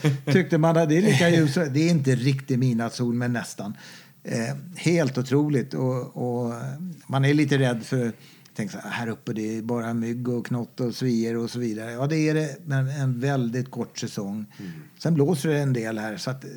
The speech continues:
Speaker 2: det är ganska behagligt ändå. Och, eh, alltså naturen här, vi har ju vandringen också runt hörnet. Det är liksom, eh, bara gå ut genom dörren här och gå upp vandringslederna upp på bergen och,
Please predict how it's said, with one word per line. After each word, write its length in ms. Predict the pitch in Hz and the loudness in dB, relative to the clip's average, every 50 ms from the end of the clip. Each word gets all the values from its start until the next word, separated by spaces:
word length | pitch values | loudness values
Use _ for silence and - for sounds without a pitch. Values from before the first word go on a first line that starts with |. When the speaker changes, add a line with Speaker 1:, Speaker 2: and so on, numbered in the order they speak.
| - - 139 | -14 -10 -4
Speaker 2:
det 140 | 131 135 | -4 -2
är 40 | 180 214 | -2 -2
ganska 320 | 240 185 135 131 - 139 | -2 -2 -4 -4 -4 -4
behagligt 560 | 123 117 113 156 220 226 196 165 160 143 135 | -4 -2 -2 -2 -2 -2 -2 -2 -4 -4 -4
ändå. 300 | 127 113 101 95 92 95 - - _ _ _ - - - - _ _ _ _ _ | -6 -6 -6 -8 -10 -14 -16 -20 _ _ _ -20 -20 -20 -20 _ _ _ _ _
Och, 500 | - - - - 127 123 120 120 117 117 | -20 -18 -8 -4 -2 -2 0 0 -2 -2
eh, 500 | 113 123 139 135 135 131 - - 139 143 | -4 -6 -8 -8 -10 -12 -14 -14 -12 -10
alltså 180 | 127 120 - 131 | -10 -6 -2 -2
naturen 520 | 127 127 127 - 156 165 165 165 160 143 | -2 -2 -2 0 -2 0 0 0 0 0
här, 320 | 123 127 127 123 117 131 143 - | 0 0 0 0 -2 -4 -6 -8
vi 220 | 123 135 135 143 | -6 -2 0 0
har 60 | 147 | 2
ju 80 | 147 143 | 2 0
vandringen 480 | 143 147 135 120 120 143 160 151 135 131 | 0 0 0 0 0 0 0 0 0 0
också 260 | 135 135 - - 156 | -2 -2 -2 -2 -2
runt 220 | 139 123 117 - - - _ - - | 0 0 -2 -4 -6 -14 _ -20 -20
hörnet. 500 | - - 127 151 147 147 139 110 87 87 - | -4 0 2 2 2 2 -2 -4 -6 -8 -12
Det 340 | 104 107 113 120 123 123 117 | -14 -12 -8 -8 -6 -6 -6
är 40 | 110 | -6
liksom, 520 | 107 107 104 - - 107 104 101 101 107 104 - - - - - _ _ _ _ - _ _ - _ | -6 -8 -10 -10 -8 -6 -4 -4 -4 -6 -8 -12 -20 -20 -20 -20 _ _ _ _ -20 _ _ -20 _
eh, 60 | - 165 107 151 | -20 -18 -18 -16
bara 360 | 147 143 135 120 117 113 113 | -14 -10 -6 -4 -4 -2 -2
gå 60 | 117 | -2
ut 140 | 113 95 - | -4 -2 -2
genom 200 | 110 113 110 107 | -2 -2 0 0
dörren 280 | 123 135 135 110 104 | 0 0 0 0 0
här 140 | 101 101 101 | -2 -4 -6
och 100 | 107 110 | -6 -4
gå 80 | 110 110 | -4 -4
upp 200 | 104 101 - - | -6 -6 -6 -6
vandringslederna 840 | 117 110 107 98 98 101 92 - - 117 117 110 110 107 107 107 104 | -4 -4 -4 -4 -4 -6 -8 -8 -8 -8 -8 -8 -10 -10 -10 -10 -12
upp 100 | 104 - | -14 -12
på 100 | - 110 | -12 -12
bergen 420 | 101 104 101 101 104 104 104 101 104 | -10 -10 -12 -12 -12 -10 -10 -10 -10
och, 120 | 101 95 | -12 -14